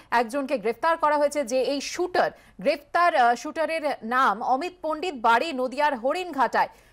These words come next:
গুলি করার পর হেঁটে পালায় ওই দুষ্কৃতী, যেমনটা আপনারা সিসিটিভি ফুটেজে দেখতে পাচ্ছেন।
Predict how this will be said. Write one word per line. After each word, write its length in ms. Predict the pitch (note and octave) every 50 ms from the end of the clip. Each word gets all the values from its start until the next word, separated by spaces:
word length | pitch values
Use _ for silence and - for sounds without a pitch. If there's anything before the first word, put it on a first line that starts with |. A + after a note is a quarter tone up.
| _ -
গুলি 240 | G#3 C4+ F4 G4+ F#4+
করার 260 | - E4+ E4+ D#4+ D#4
পর 180 | D#4+ E4 D#4+ D#4+ D4 -
হেঁটে 240 | B3+ D4+ D4 G#4 G4+
পালায় 340 | G4 - C4 C4 C#4 C#4 C#4+
ওই 100 | C4+ C4
দুষ্কৃতী, 380 | G#3+ C4 - - D4+ D#4 E4+ D#4+
যেমনটা 380 | B3 C4 B3 B3 C4+ C4 C#4+ C4
আপনারা 260 | C4 C#4 C4+ C4+ C#4 C#4 - - _ -
সিসিটিভি 400 | - E4+ D4+ G4 G4 G4 G4+ F4+
ফুটেজে 320 | - F#4 E4 F4 D#4 E4
দেখতে 220 | D#4+ D4 - -
পাচ্ছেন। 340 | A3 B3 G3+ - - - -